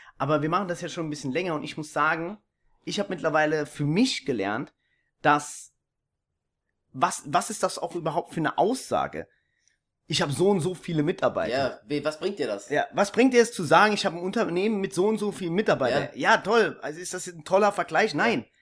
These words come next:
Speaker 2: Kannst
Speaker 1: Der,
Speaker 2: dir ja gerne den Schwanz drauf hobeln, dass
Speaker 1: Da,
Speaker 2: du geile
Speaker 1: richtig.
Speaker 2: Mitarbeiter, viele Mitarbeiter hast.
Speaker 1: Genau.
Speaker 2: Was bringt dir denn eine Masse an Mitarbeitern?
Speaker 1: Ja, das Ding ist ja auch
Speaker 2: Ich kenn Menschen, die haben das als Ziel. Die sagen als Ziel, „Wir wollen
Speaker 1: Ja.
Speaker 2: so und so viele Mitarbeiter, dann und dann
Speaker 1: Ja.
Speaker 2: haben.“ Da denk ich mir so, „Hä? Was ist das für ein Ziel?“
Speaker 1: Was ist das für ein Ziel?
Speaker 2: Das Ziel sollte doch viel mehr sein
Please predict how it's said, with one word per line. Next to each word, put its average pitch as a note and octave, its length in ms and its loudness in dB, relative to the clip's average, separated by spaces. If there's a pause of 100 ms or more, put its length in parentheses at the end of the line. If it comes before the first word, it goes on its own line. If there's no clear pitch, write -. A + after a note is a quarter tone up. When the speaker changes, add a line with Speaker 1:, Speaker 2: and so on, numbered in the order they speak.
(320)
Speaker 2:
Kannst F3+ 300 -2
Speaker 1:
Der, D#3 60 -2
Speaker 2:
dir C#3 100 0
ja C3+ 100 -2
gerne D3+ 240 -2
den C#3+ 60 -6
Schwanz D#3 240 -6
drauf A2+ 180 -6
hobeln, G#2+ 280 -10
dass G#2+ 120 -14
Speaker 1:
Da, E3 80 2
Speaker 2:
du - 60 -6
geile B2+ 160 -2 (140)
Speaker 1:
richtig. E3 220 4
Speaker 2:
Mitarbeiter, A2+ 300 0
viele F3+ 180 -4
Mitarbeiter B2+ 440 -2
hast. - 20 -2
Speaker 1:
Genau. D#3+ 340 6
Speaker 2:
Was D#3+ 160 0
bringt G3+ 160 -2
dir F#3+ 80 0
denn E3+ 120 0
eine E3 100 -4
Masse - 280 0
an D3 120 -2
Mitarbeitern? G#2+ 480 -2
Speaker 1:
Ja, C3 120 6 (200)
das D3+ 140 -2
Ding B3+ 160 6
ist C4 120 0
ja F3 120 8
auch F#3 300 6
Speaker 2:
Ich D3 120 -4
kenn G3 180 4
Menschen, A3 340 0
die F#3+ 120 -2
haben F3+ 100 -2
das F3+ 160 -6
als - 360 -6
Ziel. D#3+ 440 -4 (240)
Die C#3 80 -12
sagen F3 340 2
als - 320 -4
Ziel, A3+ 360 -2
„Wir E3+ 100 -2
wollen E3 120 6
Speaker 1:
Ja. C#3 120 10
Speaker 2:
so G3+ 100 6
und G3+ 100 4
so - 60 -12
viele F#3 140 -10
Mitarbeiter, B2 460 -2
dann D#3+ 240 0
und F3+ 100 0
dann E3 140 2
Speaker 1:
Ja. B2 140 4
Speaker 2:
haben.“ C#3 100 0
Da A#2+ 60 -4
denk D3 160 -4
ich D3 60 -14
mir D#3 120 -4
so, C#3+ 60 -6
„Hä? F3 240 -2 (280)
Was E3 140 0
ist - 80 -12
das F#3+ 160 -6
für F3+ 60 -10
ein D3+ 100 -10
Ziel?“ C4 340 0
Speaker 1:
Was D3+ 200 -2
ist - 120 -8
das F#3 160 -6
für F#3+ 80 -4
ein F#3+ 80 -4
Ziel? - 200 -4
Speaker 2:
Das F#3+ 200 -2
Ziel A#3 160 -6
sollte G#3 200 0
doch F#3+ 80 -4
viel F#3 160 -14
mehr F#3+ 200 -6
sein F#3 260 -6